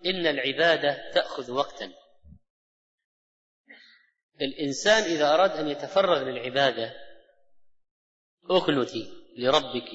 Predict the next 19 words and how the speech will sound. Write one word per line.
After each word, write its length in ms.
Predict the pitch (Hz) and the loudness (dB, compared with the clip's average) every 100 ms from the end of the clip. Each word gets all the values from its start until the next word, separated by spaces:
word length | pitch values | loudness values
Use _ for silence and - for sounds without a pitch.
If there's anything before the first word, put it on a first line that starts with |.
| 107 - | -12 -6
واسجدي 680 | 127 151 - 127 117 107 107 | -2 -2 -4 -10 -10 -10 -6
واركعي 500 | 131 151 - 123 117 | -2 -2 0 -2 -2
مع 200 | 117 113 | -6 -6
الراكعين"، 720 | 113 113 - 117 123 117 110 107 - 110 _ _ _ _ _ _ 123 | -2 -4 -4 -6 -4 -6 -8 -14 -20 _ _ _ _ _ _ _ -6
العملية 420 | 120 139 165 156 | -4 -2 -2 -4
هذه 160 | 139 | -8
تأخذ 260 | 139 123 117 | -10 -10 -10
وقت 240 | 117 - _ - _ _ - | -14 -16 _ -20 _ _ -10
طويل 300 | 113 123 104 - _ - 92 _ _ _ _ _ _ _ - | -8 -8 -10 -14 _ -20 -20 _ _ _ _ _ _ _ -14
في 60 | |
التفرغ. 520 | 131 - 113 117 101 - - - _ _ _ _ _ _ _ _ _ _ _ _ _ _ _ _ _ _ _ _ _ _ _ _ - | -10 -6 -2 0 -2 -8 -14 -20 _ _ _ _ _ _ _ _ _ _ _ _ _ _ _ _ _ _ _ _ _ _ _ _ 4
وقد 260 | 175 214 | 6 6
قامت 460 | - 262 269 226 202 | 6 8 8 6 4
مريم 320 | 214 208 175 | 2 4 4
عليه 240 | 160 196 | 2 2
السلام 440 | 175 - 170 196 180 | -2 0 0 2 0
بهذا 560 | 156 151 190 185 175 | -2 0 2 4 2
خير 320 | 160 180 165 135 | 2 2 4 2
قيام 480 | - 123 117 101 | 0 -2 0 -2